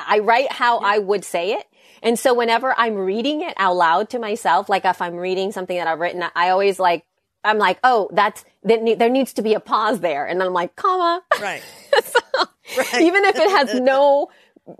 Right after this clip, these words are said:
Speaker 1: meaning grammatically, I just
Speaker 2: Right.
Speaker 1: feel like it'll just stop it. Like, I just want this. This is not, like, you need to take a breath. Yeah, you're right. I think this is the first
Speaker 2: Yeah.
Speaker 1: time that that's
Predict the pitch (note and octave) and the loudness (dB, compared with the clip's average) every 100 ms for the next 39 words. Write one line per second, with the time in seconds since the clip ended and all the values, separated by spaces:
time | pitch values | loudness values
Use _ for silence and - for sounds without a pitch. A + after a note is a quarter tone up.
0 | F3 D#3 C#2+ G3 A#3+ C#4 C4 A#3+ G#3 G#3 | -18 -18 -14 -6 0 2 2 0 0 0
1 | G3+ F#3 F#3+ C4 - F4 G#4 - _ _ | 0 -2 -2 -2 -8 -6 -6 -6 _ _
2 | _ - G#3 G#3+ A#3 F#3+ G#3+ G3+ F3 E3+ | _ -2 0 2 -2 0 0 2 0 -2
3 | - _ _ A3 G3+ G3+ G3+ F#3 - - | -6 _ _ -2 0 0 -2 -6 -8 -2
4 | G3+ F#3 F#3 D#3 - E3+ F3+ F#3+ G#3+ G#3 | 2 0 -2 -6 -4 -4 0 0 0 -4
5 | G3 G3 - F#3 E3+ - G#3 A3 F#3 F#3+ | -2 -2 0 -2 -2 -4 -4 -2 -2 -2
6 | F3 - F3+ A3 A#3 G#3+ G3+ F#3+ F3 F3+ | -2 -2 -4 -2 -2 -4 -4 -4 0 0
7 | E3+ - C4+ A#3+ G#3+ C4+ A#3 - F#3+ A#3 | 0 0 0 2 2 2 0 -2 -4 -4
8 | A#3+ A3+ G#3 F#3+ F#3+ F#3+ D#4+ G3 F3+ F3 | -4 -6 -4 -6 -4 -6 -6 -6 -8 -6
9 | D#3 - - | -10 -10 -20